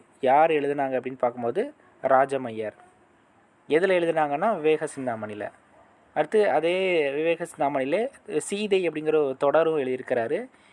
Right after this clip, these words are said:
இது வந்து சீதை அப்படிங்கிற தொடர் வந்து கம்ப ராமாயணத்தோட கவிநயத்தெல்லாம் பத்தி, அ-, அதோ, அதுக்கு ஈக்குவலா என்னது, ஒரு உரைநடை, அ,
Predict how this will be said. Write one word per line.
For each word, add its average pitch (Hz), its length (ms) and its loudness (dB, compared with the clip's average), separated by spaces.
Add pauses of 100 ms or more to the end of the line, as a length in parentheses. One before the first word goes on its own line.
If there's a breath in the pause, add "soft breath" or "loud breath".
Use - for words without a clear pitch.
(120 soft breath)
இது 196 180 -2
வந்து 190 360 0
சீதை 196 400 -4
அப்படிங்கிற 165 320 0
தொடர் 151 280 2
வந்து 151 360 -2
கம்ப 180 300 2
ராமாயணத்தோட 151 1120 -2
கவிநயத்தெல்லாம் 156 680 0
பத்தி, 202 440 -8 (580 soft breath)
அ-, 147 180 4
அதோ, 180 500 0
அதுக்கு 175 380 -4
ஈக்குவலா 208 200 2
என்னது, 165 300 -2
ஒரு 143 240 0
உரைநடை, 170 760 -2
அ, 147 60 -6